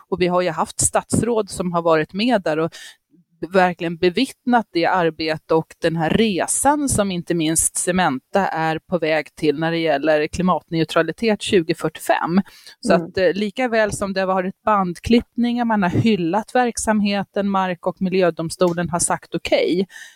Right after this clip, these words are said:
Speaker 1: då blev det faktiskt väldigt förvånande. Eh, både att beslutet blev som det blev, men framför allt att det dessutom kom mitt under byggsemestern när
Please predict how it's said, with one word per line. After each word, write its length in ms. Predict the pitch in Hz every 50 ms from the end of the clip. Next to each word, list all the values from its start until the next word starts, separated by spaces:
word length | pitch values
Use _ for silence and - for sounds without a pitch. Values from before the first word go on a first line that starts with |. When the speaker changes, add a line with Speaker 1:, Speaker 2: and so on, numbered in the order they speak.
| _ _ _ _ _ _ _ _
Speaker 1:
då 140 | - 254 277
blev 420 | 208 208 196 170 294 311 302 240
det 120 | 226 -
faktiskt 460 | - - 156 143 - - 175 160 147 170
väldigt 680 | 160 151 165 196 185 170 165 160 165 170 226 220 -
förvånande. 1040 | - - - 190 180 175 175 202 226 233 254 247 240 233 214 190 185 160 160 160 180 - - - - - _ _ _ _ _ -
Eh, 180 | 151 180 170 175
både 400 | 165 - 240 220 214 233 226 311
att 160 | 294 - _
beslutet 540 | 233 240 247 - 208 190 180 - - 170 -
blev 180 | 170 170 160
som 240 | 160 - 185 170 170
det 100 | 170 165
blev, 280 | 160 165 160 151 160 165 - _ _ _ _ _ _ _ _
men 180 | 202 220 233 233
framför 440 | - - 269 254 233 202 - 185 156
allt 440 | 160 220 339 359 180 160 - - - -
att 200 | - 190 - -
det 80 | 202
dessutom 680 | 185 - 185 - - 233 208 160 - _ - 185 202 196
kom 340 | - - 170 165 160 170 - - - -
mitt 420 | 165 196 269 320 - - _ -
under 220 | 285 277 262 269 254
byggsemestern 960 | 220 277 262 196 - - - 156 147 151 156 - - - - 156 165 165 -
när 220 | - 208 226 240